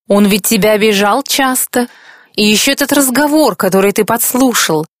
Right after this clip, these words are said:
«Подожди, подожди, я не понял. Ты что, думаешь, что это я папашу замочил?»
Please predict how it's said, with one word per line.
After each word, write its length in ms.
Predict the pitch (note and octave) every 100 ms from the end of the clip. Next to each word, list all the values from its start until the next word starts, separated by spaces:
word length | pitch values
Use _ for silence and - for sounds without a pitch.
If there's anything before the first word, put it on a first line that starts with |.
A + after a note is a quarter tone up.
| _ _ _ F#3
«Подожди, 560 | F#3 G#3 G#3 G3 G3
подожди, 640 | F3 G3 F#3+ G3 F3+ F3+ F3
я 240 | G3 G3+
не 120 | G#3
понял. 420 | G#3 G#3+ F3+ E3 - - - _ -
Ты 120 | A#3+
что, 240 | - C4+
думаешь, 440 | G#3+ C#4 B3 A#3 A3
что 200 | - A#3+
это 160 | A#3
я 320 | A3 F3 G#3
папашу 460 | A#3+ D#4+ C4+ A3 G#3+
замочил?» 640 | F#3+ F#3+ G3 - F#3 D#3+